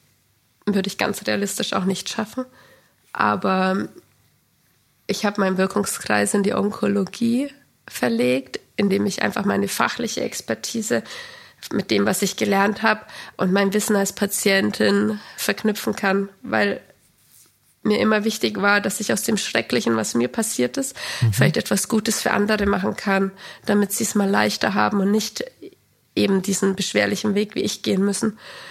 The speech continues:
Speaker 1: Das finde ich sehr wertschöpfend und das macht mir auch sehr viel Spaß.
Speaker 2: Also so
Speaker 1: Und
Speaker 2: diese Erfüllung, die darin besteht, was Sinnvolles zu tun, ne? Also was einem auch selbst Sinn gibt und höre ich daraus.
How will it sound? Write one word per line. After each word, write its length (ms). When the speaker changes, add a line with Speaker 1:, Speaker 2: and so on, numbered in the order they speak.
Speaker 1:
Das 180
finde 280
ich 200
sehr 320
wertschöpfend 760
und 600
das 180
macht 200
mir 100
auch 40
sehr 160
viel 140
Spaß. 500
Speaker 2:
Also 280
so 160
Speaker 1:
Und 100
Speaker 2:
diese 300
Erfüllung, 600
die 160
darin 340
besteht, 400
was 160
Sinnvolles 720
zu 100
tun, 400
ne? 240
Also 460
was 200
einem 220
auch 80
selbst 440
Sinn 280
gibt 380
und 380
höre 180
ich 100
daraus. 600